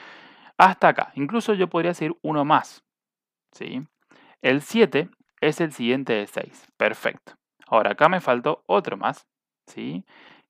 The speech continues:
Que sería que el ocho es el siguiente de siete. ¿Por qué? Porque yo me fijo, para las X me fijo el primer conjunto, que es el de partida, y para las Y me, me fijo el segundo conjunto, que es el de llegada.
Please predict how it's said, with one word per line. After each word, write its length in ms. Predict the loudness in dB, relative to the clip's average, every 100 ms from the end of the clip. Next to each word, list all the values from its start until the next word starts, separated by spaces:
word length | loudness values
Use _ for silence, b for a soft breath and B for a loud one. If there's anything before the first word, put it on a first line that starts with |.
| 2
Que 140 | 4
sería 420 | 4 0 0 -2 -4 _
que 280 | -4 -4 -4 -4
el 200 | 2 2
ocho 400 | 2 -4 -10 _ _ _ _ _ _ -2
es 220 | -2 0
el 140 | -4
siguiente 640 | -4 -4 -2 -2 -2 -2 0
de 300 | -2 -4 -10 _ _
siete. 440 | -4 -2 -2 -4 -16 _ _ _ _
¿Por 320 | 0 0 0
qué? 220 | -8 -16 _ _ _ _ b b b b
Porque 460 | -8 -8 -8 -10 -10 _ _ -8
yo 180 | -4
me 100 | -2
fijo, 380 | -4 -8 -10 -14 -2
para 160 | 2 2
las 160 | 4
X 260 | 2 0 -4
me 140 | -6
fijo 260 | -8 -8 -6
el 80 | -6
primer 300 | -4 -6 -6
conjunto, 520 | -12 -8 -8 -6 -6
que 100 | -6
es 80 | -8
el 100 | -8
de 80 | 0
partida, 480 | 0 0 0 -2 -4 B B B
y 100 | -2
para 260 | 4 6 4
las 100 | 0
Y 100 | -4
me, 160 | -6 -8 -10
me 200 | -8 -8
fijo 280 | -8 -6 -6
el 60 |
segundo 520 | -4 -6 -4 -2 -2 -2
conjunto, 560 | -6 -8 -8 -4 -4
que 120 | -4
es 120 | -8 -6
el 140 | -8
de 100 | -8
llegada. 400 | -10 -10 -10 -16